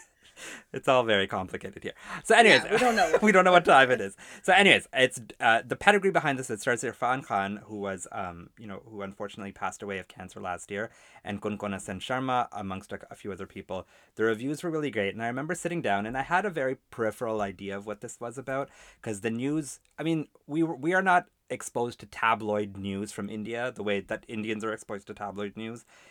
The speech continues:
Speaker 1: And the
Speaker 2: Mm-hmm.
Speaker 1: same way that, like, when, uh, Scott Peterson and Lacey, um, Lacey Peterson, when that whole thing was happening,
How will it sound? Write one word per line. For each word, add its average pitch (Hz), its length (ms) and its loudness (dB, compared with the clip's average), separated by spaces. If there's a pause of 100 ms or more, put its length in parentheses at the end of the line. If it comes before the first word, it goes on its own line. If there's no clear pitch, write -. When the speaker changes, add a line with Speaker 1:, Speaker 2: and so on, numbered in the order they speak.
(200)
Speaker 1:
And - 140 -10
the - 60 -4
Speaker 2:
Mm-hmm. 185 100 -4
Speaker 1:
same 160 240 -4
way 127 140 2
that, 113 180 -6
like, 98 300 -6
when, 95 320 -8 (180)
uh, 98 60 -8
Scott - 300 -10
Peterson 139 480 -4
and 95 100 -6
Lacey, 92 560 -12 (100)
um, 85 340 -14 (260)
Lacey 131 220 -6
Peterson, 92 540 -10
when 95 120 -10
that 104 200 -2
whole 113 100 -8
thing 104 180 -12
was 92 120 -12
happening, 98 440 -6